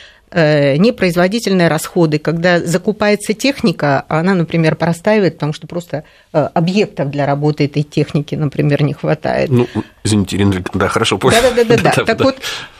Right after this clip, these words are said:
Speaker 1: э, опыт, который, вот, например, мы действительно видели, управляющий, э, получая дом в управление, может заключить до двадцати подрядных договоров, и у него специализированная фирма будет ухаживать за садом,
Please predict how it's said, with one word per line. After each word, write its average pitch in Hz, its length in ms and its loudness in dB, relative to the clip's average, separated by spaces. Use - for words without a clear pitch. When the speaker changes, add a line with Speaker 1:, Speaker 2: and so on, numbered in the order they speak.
Speaker 1:
э, 214 480 4
опыт, 311 320 0
который, 202 400 2
вот, 202 160 2
например, 202 400 2
мы 196 100 0
действительно 208 560 0
видели, 160 600 0
управляющий, 233 960 0
э, 151 440 2
получая 208 440 2
дом 185 240 0
в 170 40 0
управление, 190 800 0
может 196 320 0
заключить 208 460 0
до 202 100 4
двадцати 220 840 -2
подрядных 160 580 0
договоров, 165 720 -2
и 247 60 2
у 254 100 2
него 262 240 4
специализированная 254 1000 2
фирма 285 400 0
будет 170 280 -2
ухаживать 175 460 0
за 135 120 0
садом, 151 520 -2